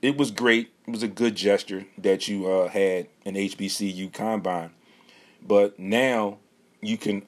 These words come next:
argue or you can debate and say that with this most recent draft, no guy, no players were picked, that the N F L could have possibly had that combine just to make them feel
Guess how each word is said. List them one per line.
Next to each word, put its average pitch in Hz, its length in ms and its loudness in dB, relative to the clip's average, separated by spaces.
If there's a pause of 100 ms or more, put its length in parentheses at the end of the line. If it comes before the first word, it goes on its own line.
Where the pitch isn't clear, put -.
(140)
argue 117 440 2
or 104 100 2
you 104 140 -4
can 101 180 -8
debate 98 460 -2
and 90 160 -10
say 113 300 2
that 82 280 -2 (460)
with - 200 -6
this 202 240 0
most 98 260 -2
recent 98 380 -4
draft, 98 460 2 (180)
no 95 260 -2
guy, 92 260 -6
no 104 180 4
players 101 420 -2
were 82 120 -4
picked, - 420 -2 (440)
that 92 460 2 (520)
the 98 140 0
N 98 120 2
F 95 160 -4
L 101 160 4
could 131 220 0
have 139 160 0
possibly 95 720 0 (480)
had 113 300 4
that 110 180 4
combine 98 720 -2 (560)
just 127 240 -2
to 110 80 0
make 107 300 2
them 101 160 -6
feel 95 500 -2